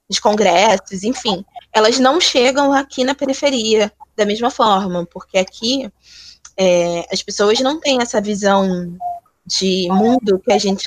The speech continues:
tem, né? É como se aqui dentro as pessoas não fossem estimuladas a sonhar, estimuladas a pensar. E pra um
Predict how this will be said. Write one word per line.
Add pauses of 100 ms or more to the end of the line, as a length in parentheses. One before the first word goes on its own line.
tem,
né? (440)
É
como
se
aqui
dentro
as
pessoas
não
fossem
estimuladas
a
sonhar,
estimuladas
a
pensar. (460)
E
pra
um